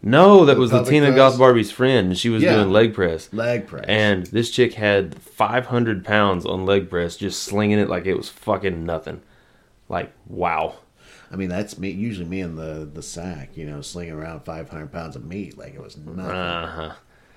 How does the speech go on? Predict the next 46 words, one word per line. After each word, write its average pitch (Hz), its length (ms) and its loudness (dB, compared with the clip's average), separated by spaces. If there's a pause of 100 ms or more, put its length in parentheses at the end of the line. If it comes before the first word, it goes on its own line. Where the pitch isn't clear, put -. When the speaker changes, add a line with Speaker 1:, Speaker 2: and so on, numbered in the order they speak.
(340)
Speaker 1:
But 104 160 2
there's 98 180 2
also 113 400 6
Heidi 101 220 4
Lavon's 90 440 0
twin 82 440 -8 (220)
is 85 140 -10
down 82 200 -6
there, 80 140 -10
too. 87 280 -10 (380)
So 92 140 -6
I 92 60 -2
can't 117 260 0
decide 104 340 4
if 98 120 -4
it's 98 160 -6
Latina 101 420 -2
goth 98 260 0
Barbie 92 360 0
or 85 120 -4
Heidi 90 220 -4
Lavon's 87 440 -2
twin 90 400 -6
that 90 120 0
I'm 82 100 -4
gonna 87 180 -4
end 87 180 -2
up 87 160 -4 (200)
marrying 92 520 -2
and 80 100 -8
having 87 300 -4
a 80 60 -10
second, 92 400 -6 (180)
like, 82 260 -10
life 82 320 -8
with. 110 320 0 (540)
Um, 82 500 -6 (180)
but 85 140 -8
I've 107 100 -2
gotta 165 160 2
make 151 180 -2
that 107 140 -2
decision 101 400 -6
here 85 120 -10
pretty 85 180 -12
soon. - 300 -4